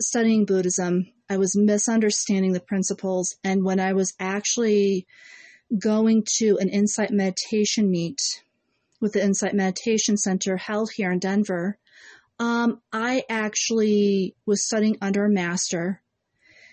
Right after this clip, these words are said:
and, uh, he actually mentioned, you know, a Buddhist scholar coming in and looking around and go-, you know, kind of wondering why everybody was so either toxic positivity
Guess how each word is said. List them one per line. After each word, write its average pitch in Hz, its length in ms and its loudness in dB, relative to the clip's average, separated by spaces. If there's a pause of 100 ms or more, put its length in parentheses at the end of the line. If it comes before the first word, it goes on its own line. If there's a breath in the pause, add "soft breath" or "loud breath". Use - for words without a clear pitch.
(460 soft breath)
and, 214 480 2
uh, 214 380 0
he 262 240 0
actually 262 400 0
mentioned, 214 680 2 (260)
you 240 100 2
know, 196 320 4
a 196 140 -2
Buddhist 190 380 4
scholar 214 840 -2
coming 202 380 2
in 214 420 2
and 196 380 0
looking 214 400 2
around 190 480 0
and 202 120 2
go-, 196 300 0
you 202 160 2
know, 185 60 0
kind 220 260 0
of 196 160 0
wondering 196 560 2
why 180 220 -2
everybody 190 520 2
was 175 300 -2
so 190 320 0
either 180 240 -2 (160)
toxic 202 380 -6
positivity 185 960 -2